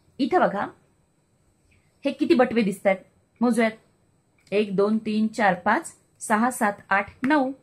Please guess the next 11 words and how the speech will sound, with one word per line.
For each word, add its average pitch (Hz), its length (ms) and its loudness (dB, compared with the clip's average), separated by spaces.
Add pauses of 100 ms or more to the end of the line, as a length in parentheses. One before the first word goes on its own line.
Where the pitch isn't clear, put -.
(540)
म्हणून 208 440 0 (420)
इथं 226 220 -2
शतकाच्या 233 540 -4
घरामध्ये 180 360 -2 (100)
आपण 202 420 -4 (500)
किती 294 220 -2
लिहिणार? 262 340 2 (840)
नऊ. 277 300 2 (200)
अगदी 240 320 -2
बरोबर. 214 440 2 (880)
आता 254 360 2